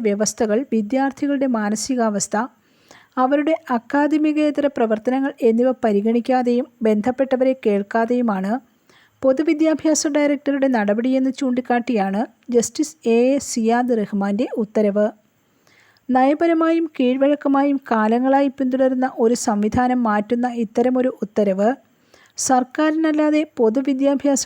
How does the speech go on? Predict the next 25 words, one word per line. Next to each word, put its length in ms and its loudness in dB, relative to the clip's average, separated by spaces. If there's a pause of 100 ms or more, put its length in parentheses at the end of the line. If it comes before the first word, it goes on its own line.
(100)
ഡയറക്ടർക്ക് 560 0 (140)
പുറപ്പെടുവിക്കാനാകില്ലെന്നും 1300 0 (100)
കോടതി 480 0
വിലയിരുത്തി. 560 0 (440)
ശനിയാഴ്ച 640 2 (180)
പ്രവൃത്തി 460 2
ദിനമാക്കിയതിനെതിരെ 880 0 (180)
കെ 120 4 (160)
പി 180 0
എസ് 200 -6
ടി 80 -2 (100)
എ, 160 -2 (360)
കെ 140 4 (100)
എസ് 200 -4
ടി 200 0
യു, 100 2 (460)
കെ 140 4 (140)
എ 20 -2 (140)
ടി 80 -2 (100)
എഫ്, 140 -6 (160)
പ്രൈവറ്റ് 480 0
ഗ്രാജുവേറ്റ് 520 -2
ടീച്ചേഴ്സ് 420 -2
അസോസിയേഷൻ 640 -2 (120)
കേരള 300 0